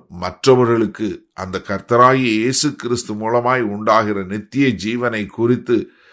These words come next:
சாட்சி அறிவிக்கிறவர்களாய் எங்களை வழிநடத்த வேண்டும் என்று இயேசு கிறிஸ்துவின் இனிய நாமத்தினால் ஆசீர்வதிக்கிறோம், ஜீவனுள்ள வல்ல பிதாவே.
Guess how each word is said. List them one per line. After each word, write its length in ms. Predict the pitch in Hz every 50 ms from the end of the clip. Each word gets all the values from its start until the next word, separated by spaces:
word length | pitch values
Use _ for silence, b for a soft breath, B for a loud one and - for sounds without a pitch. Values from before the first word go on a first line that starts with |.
| b b b
சாட்சி 520 | - - - 123 131 156 - - - 147 139
அறிவிக்கிறவர்களாய் 1040 | 110 98 101 113 117 120 110 - - 117 107 107 110 110 104 107 110 107 107 104 - - _ _
எங்களை 360 | - - 95 95 98 95 95 92
வழிநடத்த 560 | 90 95 110 127 127 123 117 110 - - 98
வேண்டும் 300 | 92 98 104 98 98 92
என்று 260 | 95 90 85 90 90 - b b b b b b b b
இயேசு 520 | - 98 104 120 147 147 - - 151 135 -
கிறிஸ்துவின் 560 | - 123 117 107 - - 110 107 104 95 90 -
இனிய 320 | - 107 110 117 117 107
நாமத்தினால் 580 | 98 98 98 101 107 104 101 104 101 101 98 95 90
ஆசீர்வதிக்கிறோம், 960 | 98 117 120 - 117 107 104 101 98 98 95 80 - 101 98 98 95 90 80 71 _ _ _ 87 80
ஜீவனுள்ள 560 | 78 87 110 127 127 120 113 104 101 98 98 95
வல்ல 240 | 92 92 98 107
பிதாவே. 560 | 110 - 104 92 87 87 85 82 85 87 82